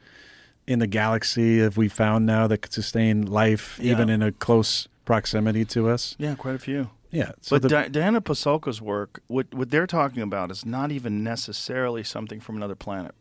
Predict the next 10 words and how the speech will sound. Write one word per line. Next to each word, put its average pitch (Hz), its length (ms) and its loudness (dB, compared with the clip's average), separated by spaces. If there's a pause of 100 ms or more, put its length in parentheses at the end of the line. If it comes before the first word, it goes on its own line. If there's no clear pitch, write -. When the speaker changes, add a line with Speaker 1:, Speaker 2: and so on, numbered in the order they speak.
(140)
Speaker 2:
Perhaps 151 720 0
something 113 340 -8
from 110 140 -14
another 101 200 -10
planet, 98 380 -12
but 120 100 -2
Speaker 1:
Inner 135 120 6
Speaker 2:
maybe 175 120 4
Speaker 1:
Earth? 120 100 6
Speaker 2:
something, 113 420 -2